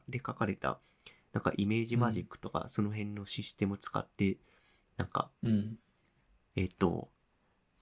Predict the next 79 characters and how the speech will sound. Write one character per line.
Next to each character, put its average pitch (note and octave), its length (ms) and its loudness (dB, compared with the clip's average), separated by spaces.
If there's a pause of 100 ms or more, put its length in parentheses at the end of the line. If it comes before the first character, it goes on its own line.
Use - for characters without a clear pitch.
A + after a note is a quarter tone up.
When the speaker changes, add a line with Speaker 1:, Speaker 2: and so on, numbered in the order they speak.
(960)
Speaker 1:
Web G#2 280 8
ト B2+ 140 0
ゥ A#2+ 60 2
エ B2 60 0
ン A#2+ 60 -6
テ - 140 -6
ィ A#2 40 -2
ー - 20 -6
フ A2+ 200 2
ォ F#2 40 4
ー F2 40 -4
の - 60 -10
時 - 220 -12
に F#2 80 -8
ち-、 - 240 -8
少 - 340 2
し A2 140 0
だ G#2 80 2
け - 100 -8
チ - 160 -4
ラ - 60 -4
ッ - 100 -20
と G#2 80 0
話 F#2+ 200 -4
し - 20 -20
た - 80 -12
け - 120 -12
ど、 - 260 -4 (440)
ブ G#2+ 100 6
ラ A#2+ 100 6
ウ C3+ 80 4
ザ C#3 140 0
ー C3 60 0
上 A#2 180 4
で G#2 80 10
Speaker 2:
お G2+ 40 12
ー、 - 40 12
Speaker 1:
C A2 220 12
プ A2 60 12
ラ-、 A2+ 80 8
Speaker 2:
伝 A2+ 80 8
説 - 220 -2
の。 G#2+ 240 2 (480)
Speaker 1:
そ - 160 0
う、 - 40 0
ブ - 120 0
ラ B2 80 8
ウ C3+ 60 4
ザ D3 100 2
ー C#3+ 40 0
上 C#3 180 -2
で B2+ 100 4
Speaker 2:
う - 20 6
ん。 - 20 6
Speaker 1:
C A2 180 6
プ - 120 -4
ラ A#2+ 80 6
プ C3 140 2
ラ A#2+ 120 2 (200)
と B2+ 100 -2
か F#2+ 140 4
が F#2 120 -2
動 A#2 220 2
く F#2+ 140 0
よ - 200 0
う - 40 -8
な G2 180 2
ワ G2 140 2
ス - 160 4
ム C3 120 2
っ - 20 -14
て - 220 -4
い A2+ 300 0
う - 60 -12
Speaker 2:
う - 160 -10
ん。 G#3+ 200 -10 (360)
Speaker 1:
新 A2+ 260 4
し - 120 -2
い、 E2+ 220 0